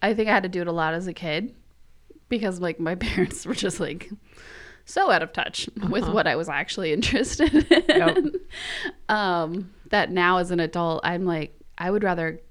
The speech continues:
Speaker 1: receive zero gifts than a gift that's just out of obligation and it's not thoughtful.
Speaker 2: Yep.
Speaker 1: So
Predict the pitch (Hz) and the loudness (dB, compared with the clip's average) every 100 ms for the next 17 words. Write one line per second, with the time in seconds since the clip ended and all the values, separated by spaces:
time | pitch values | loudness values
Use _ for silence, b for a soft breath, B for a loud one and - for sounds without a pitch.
0 | - 185 196 175 165 170 208 202 175 170 | -10 -8 -6 -6 -6 -4 0 0 0 -2
1 | 151 165 - - - - b b b b | -4 -6 -10 -18 -18 -20 b b b b
2 | _ 202 180 175 170 160 - - 175 156 | _ -4 -2 -2 -2 -4 -8 -10 -4 -4
3 | - - - 165 160 165 160 165 156 160 | -6 -14 -6 -6 -4 -4 -2 -2 -2 -2
4 | 160 147 170 226 226 226 185 165 - 151 | -4 -6 -4 -2 0 0 -2 -4 -6 -6
5 | - 196 - - 214 226 247 240 170 160 | -6 -6 -6 -4 -2 0 -2 -4 -8 -8
6 | b b b b - - 190 165 156 | b b b b -20 -6 -2 0 -2